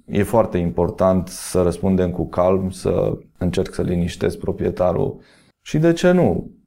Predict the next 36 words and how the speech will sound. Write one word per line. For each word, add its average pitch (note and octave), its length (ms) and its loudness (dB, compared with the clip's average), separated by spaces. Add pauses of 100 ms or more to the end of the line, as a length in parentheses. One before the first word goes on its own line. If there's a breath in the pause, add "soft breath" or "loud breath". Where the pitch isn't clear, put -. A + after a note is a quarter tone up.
Am C3 160 2
avut D3+ 200 4
și E3+ 140 -2
situații G2+ 500 0
că F#2+ 500 0 (340)
a F#2 120 -2
trebuit F#2+ 460 2
să F#2 360 2 (560)
operez, A#2+ 380 0
să F#2+ 80 -4
zic. F#2 120 0
Acolo C#3 260 2
probabil B2+ 360 2
sunt A2 180 2
cele A2 180 2
mai G#2 180 2
delicate F#2 920 2
<clears throat> D#2+ 120 -4
momente. F2 600 0 (480 loud breath)
„Domnul C#3+ 220 2
doctor, G2+ 340 2
dar F#2 360 4 (280)
are C3 200 0
șanse D#3 320 0
să D3 120 -2
supraviețuiască C3+ 840 0
câinele G#2+ 380 -2
ăsta?” - 400 -8 (240)
Și - 160 -8
atunci, - 720 -2
cum G#3 240 2
pot D3 160 2
să A2+ 140 -4
spun G#2 340 0
decât, F#2+ 380 2
Domnule, A2 560 0